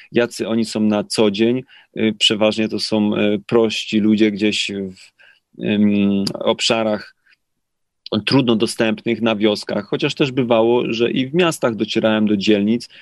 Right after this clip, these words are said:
gdzie też mogłem zobaczyć, jak ludzie żyją w mie-, w mieście. Y, i tam nie tylko, że nie można było spotkać turystów, ale też innych, y, podróżników, którzy by tam docierali. Ja dla takich ludzi byłem atrakcją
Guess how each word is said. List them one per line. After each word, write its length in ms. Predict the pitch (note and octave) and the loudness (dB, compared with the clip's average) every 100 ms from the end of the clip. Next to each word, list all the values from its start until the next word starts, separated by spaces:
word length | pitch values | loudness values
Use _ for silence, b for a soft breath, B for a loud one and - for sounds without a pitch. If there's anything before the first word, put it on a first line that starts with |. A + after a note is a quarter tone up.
| B B _ | B B _
gdzie 320 | G2+ - A2+ | -4 0 0
też 220 | A2 A2 | 2 0
mogłem 280 | A2+ A2 A2 | 2 2 2
zobaczyć, 460 | G#2 G2+ G#2 G#2+ G#2 | 2 2 2 0 -4
jak 140 | G2+ | -2
ludzie 240 | G#2+ G#2 | 0 0
żyją 340 | G2+ G#2+ G#2 G2 | 2 2 2 0
w 100 | G2+ | 0
mie-, 360 | G#2+ A2+ G#2 | 4 4 2
w 60 | G2 | -2
mieście. 680 | A2+ A2+ G2 - A2+ C3+ A2 B B B B - | 0 2 0 -2 0 0 -2 B B B B -6
Y, 160 | A2 G#2+ | 0 0
i 240 | - C3 | 0 -2
tam 500 | C3+ D3 D3 D3 D3 D#3 D3+ D3 | 0 -2 -2 -2 -2 -2 -2 0
nie 120 | D3 | 0
tylko, 420 | C#3+ - C3 A#2+ | 0 0 2 2
że 200 | A2 A#2+ | 2 2
nie 320 | A#2+ A#2+ G#2+ G2 | 2 -2 -4 -4
można 280 | A2+ G#2+ A2+ | -2 0 0
było 200 | G#2+ A2 | 2 0
spotkać 420 | - - A2 - | 0 -2 -2 -2
turystów, 540 | G#2+ G2+ G#2 - A#2+ | -2 -2 -2 -2 -2
ale 240 | - G#2+ A2+ | 0 0 2
też 340 | A2+ - - | 0 0 -2
innych, 380 | A2+ A2+ A2 G#2+ | 0 2 2 0
y, 280 | - G#2 G#2 | -2 0 0
podróżników, 640 | - A2+ A2+ A2 G#2 A2+ - | 2 2 2 0 0 0 -2
którzy 360 | - G#2 G#2+ | -2 0 2
by 200 | G2+ G#2+ | 2 2
tam 400 | G#2 G#2+ G#2 G#2 | 0 -2 0 2
docierali. 600 | G2+ A2 A2 G2+ G2 B2+ E3+ B B B B | 0 0 2 2 2 0 -4 B B B B
Ja 160 | A2 C3 | 0 2
dla 140 | C#3 | 2
takich 300 | C#3 C3 B2+ | 0 -4 -2
ludzi 260 | C3 C3 B2+ | 0 2 2
byłem 220 | C3 B2+ | 2 2
atrakcją 880 | B2 - A#2 G2+ - - G2+ G2 | -2 -2 -2 -2 -4 -4 0 0